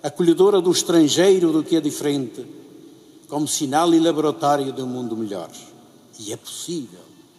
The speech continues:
esse mundo melhor. Uma igreja que vive e anuncia o Senhor ressuscitado, que inspira e co-, e conduz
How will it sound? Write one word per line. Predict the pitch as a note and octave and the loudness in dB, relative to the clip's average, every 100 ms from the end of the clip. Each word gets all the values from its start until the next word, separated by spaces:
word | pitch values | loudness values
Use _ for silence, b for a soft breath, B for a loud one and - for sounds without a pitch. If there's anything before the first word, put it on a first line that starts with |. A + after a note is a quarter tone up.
| _ | _
esse | G#2+ - G#2 | -18 -16 -16
mundo | G2 F#2 | -18 -16
melhor. | F#2+ F2+ E2+ D#2 _ _ _ _ _ _ _ _ _ _ _ b b b - | -16 -16 -18 -20 _ _ _ _ _ _ _ _ _ _ _ b b b -4
Uma | D#3 E3 | 2 4
igreja | E3 F3+ D3 E3 | 4 2 2 0
que | E3 | -2
vive | C3 E3 F#3+ F3 | -2 -2 -2 0
e | |
anuncia | E3+ E3 D#3+ - F#3 | 2 2 0 -2 -4
o | D#3+ | -4
Senhor | - G3+ | -6 -8
ressuscitado, | G3+ - D3+ - C#3 D3 C3+ A#2 A2 - B B B _ | -8 -12 -14 -14 -8 -4 -4 -6 -16 -20 B B B _
que | E3+ | 2
inspira | E3+ D3+ - G#3+ A3 | 4 2 -2 -4 0
e | G#3+ F3+ | 2 2
co-, | F#3+ A#3 | 2 0
e | G3+ | 0
conduz | D3 E3+ D#3+ D3 E3 G3+ G3 - | 0 2 4 2 0 -2 -10 -16